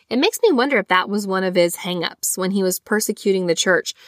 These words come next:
Like, he was just kinda stuck on the concept of being born again.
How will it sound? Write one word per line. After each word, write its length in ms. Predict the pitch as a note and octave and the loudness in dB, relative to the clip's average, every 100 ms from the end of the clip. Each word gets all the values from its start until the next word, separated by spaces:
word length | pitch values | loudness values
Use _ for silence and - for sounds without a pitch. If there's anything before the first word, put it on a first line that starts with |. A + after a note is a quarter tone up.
| - - | -20 -4
Like, 220 | F3 E3 | 0 0
he 140 | - G#3+ | 0 0
was 120 | G3 | 0
just 140 | F#3+ | -2
kinda 220 | - G3+ F#3 | -4 -6 -4
stuck 320 | - F#3 F#3 | 0 0 2
on 80 | F3 | 0
the 80 | |
concept 440 | - F3+ F#3 F3+ - | 0 0 0 -4 -4
of 120 | D#3+ | -2
being 240 | E3 E3 | -2 -2
born 240 | D#3+ D#3+ D#3 | -2 -2 -2
again. 320 | D3+ D3+ - | -2 -4 -4